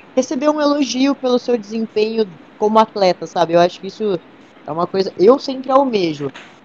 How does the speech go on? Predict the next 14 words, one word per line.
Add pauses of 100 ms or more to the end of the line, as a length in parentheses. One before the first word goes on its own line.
sair
do
tatame
e
ser
elogiado
pela
minha
qualidade
como
atleta
ali
dentro,
sabe?